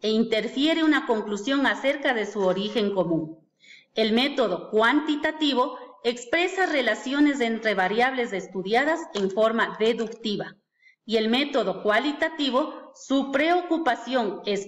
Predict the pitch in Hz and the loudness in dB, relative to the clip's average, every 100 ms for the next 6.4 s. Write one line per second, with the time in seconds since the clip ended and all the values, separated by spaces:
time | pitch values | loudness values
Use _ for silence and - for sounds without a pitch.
0 | - 220 214 269 311 320 - 247 254 - | -2 2 2 2 0 -2 0 0 0 -4
1 | - - - 185 247 320 - - 240 220 | -14 -20 -18 -4 0 0 -2 -4 -2 -2
2 | 226 - 190 208 240 269 277 302 294 294 | -4 -2 2 2 2 0 0 -2 0 0
3 | 294 - - - 202 208 214 208 240 302 | 0 -8 -16 -6 0 0 2 2 4 4
4 | 320 330 339 330 - - - 214 - 185 | 4 4 4 0 -8 -14 -6 -6 0 0
5 | 180 233 302 339 - - - 208 208 196 | 0 0 2 2 -2 -8 -2 0 0 -4
6 | 190 160 165 | -4 -6 -8